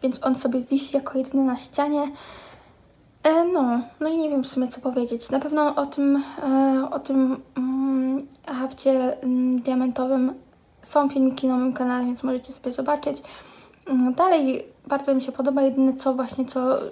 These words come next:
bym zmieniła, to tutaj, mm, prześwitują takie między diamencikami, em, były narysowane takie czarne linie, taka czarna kratka po prostu.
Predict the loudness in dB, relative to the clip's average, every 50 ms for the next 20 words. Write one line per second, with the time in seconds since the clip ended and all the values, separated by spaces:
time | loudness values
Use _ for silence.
0 | -10 -6 -2 0 0 0 0 2 2 4 4 4 4 2 0 -4 -8 -6 _ 0
1 | 2 2 0 -2 -12 -20 -20 -20 -10 -4 0 0 0 0 -2 -4 -6 -6 -4 -6
2 | -4 0 4 4 4 4 2 2 2 4 4 4 2 -2 -12 -14 -14 -14 -14 -16
3 | -20 -20 -8 _ 2 4 4 4 4 2 2 2 2 2 2 0 -2 -4 -6 -6
4 | -2 0 2 2 2 2 0 -2 -4 -4 -4 -2 0 0 0 0 -2 -2 -6 -12
5 | _ _ _ _ _ _ _ _ _ _ _ _ _ _ _ _ _ _ _ _
6 | _ _ _ _ _ -20 -8 _ 4 8 8 10 10 10 10 10 8 6 4 2
7 | 2 0 0 0 0 2 2 2 2 0 -2 -6 -4 -2 0 0 2 2 2 2
8 | 2 2 0 0 -2 -4 -4 -2 -2 -2 -2 0 0 2 4 2 2 2 2 0
9 | 0 -2 -6 -12 -12 -10 -10 -10 -10 -8 -8 -10